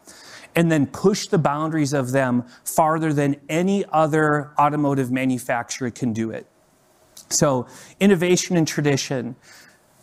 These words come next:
Porsche is always pushing the boundaries in terms of powertrains, materials, aerodynamics, but as we talked before, heritage is incredibly important, and they always look back before they look forward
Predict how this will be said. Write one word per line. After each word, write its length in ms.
Porsche 440
is 180
always 380
pushing 340
the 60
boundaries 580
in 80
terms 240
of 80
powertrains, 680
materials, 580
aerodynamics, 800
but 120
as 140
we 80
talked 300
before, 360
heritage 580
is 100
incredibly 680
important, 520
and 100
they 180
always 520
look 260
back 320
before 320
they 120
look 200
forward 560